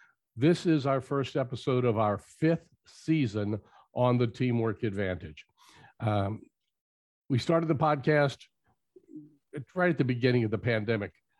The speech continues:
Not sure how long the pandemic would go, and here we are still dealing with it with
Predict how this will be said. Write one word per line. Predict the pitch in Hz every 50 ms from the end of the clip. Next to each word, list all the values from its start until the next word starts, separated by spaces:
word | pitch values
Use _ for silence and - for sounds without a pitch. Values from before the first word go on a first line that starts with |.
| _ _
Not | 135 139 135 -
sure | - 156 139 120
how | 117 127 127
long | 123 123 127 127 127
the | 120 107
pandemic | - 123 123 117 110 123 117 117 107 -
would | 113 104 104
go, | 117 113 110 104 101
and | 95 80
here | 117 123 120
we | 120 117 113
are | 117 110 107
still | - - - 127 123 120 110
dealing | 101 104 127 131 131 127 117 117
with | 117 110 101 127
it | 113 104 107
with | 107 107 101